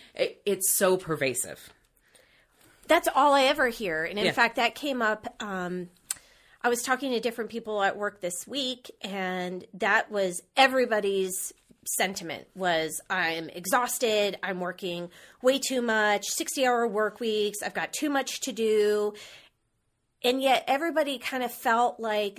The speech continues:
Speaker 2: they were the only ones doing that.
Speaker 1: Mm-hmm. Right.
Speaker 2: And that can get really toxic within a work culture as well.
Speaker 1: Yeah.
Speaker 2: Where somebody feels like they're working harder than anybody else.
Speaker 1: Mm-hmm.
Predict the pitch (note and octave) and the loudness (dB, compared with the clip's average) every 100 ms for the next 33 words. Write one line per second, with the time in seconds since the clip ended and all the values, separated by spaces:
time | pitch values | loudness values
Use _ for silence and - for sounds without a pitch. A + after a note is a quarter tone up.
0 | F#3+ A3+ A3+ A3+ G#3+ G#3 G#3 G#3 G3 G3 | 2 4 4 2 0 0 -2 -2 -2 -2
1 | F#3 F3+ - F3+ A3 D4 E4+ F#4+ G4 B3+ | -2 -6 -6 -6 -6 -8 -8 -8 -8 -6
2 | D#3 C3+ C3+ B2+ - B2+ B2 B2+ _ _ | -6 -6 -8 -10 -12 -12 -10 -12 _ _
3 | _ _ _ _ _ _ C4 B3 A#3+ A3+ | _ _ _ _ _ _ 2 4 4 4
4 | A3 G#3 G#3 G#3 - - _ _ _ _ | 4 2 0 -4 -8 -16 _ _ _ _
5 | _ _ - G#3+ G3+ C4 D#4+ D#4+ - A3+ | _ _ -16 -6 -4 -2 -2 -4 -4 -6
6 | A#3+ G#3 G3 G3+ F#3+ - F3 - G3 F3+ | -2 -2 0 -2 -2 -4 -8 -6 -6 -6
7 | F3+ F#3+ F3+ F3 E3+ - D#3+ - E3 D#3 | -6 -4 -4 -6 -8 -8 -10 -8 -6 -6
8 | E3+ F3 D#3+ C3 D2+ - _ _ - B2+ | -6 -4 -2 -4 -10 -16 _ _ -12 -10
9 | - F#3+ A3+ A3 G#3+ G#3 G#3 - C4 C4 | -8 0 4 4 2 0 -4 -2 0 0
10 | C4 - A#3+ G3+ F#3 - G#3+ G3+ G3 E3 | -2 -2 -2 -2 -4 -4 -4 -4 -6 -10
11 | - - G#3+ F#3 D#3+ D3+ D3+ - F3 E3+ | -12 -8 -4 -2 -4 -6 -12 -10 -10 -6
12 | F3 D#3 D#3 E3+ G#4+ - - B2+ B2 | -6 -4 -2 -2 -4 -6 -8 -6 -8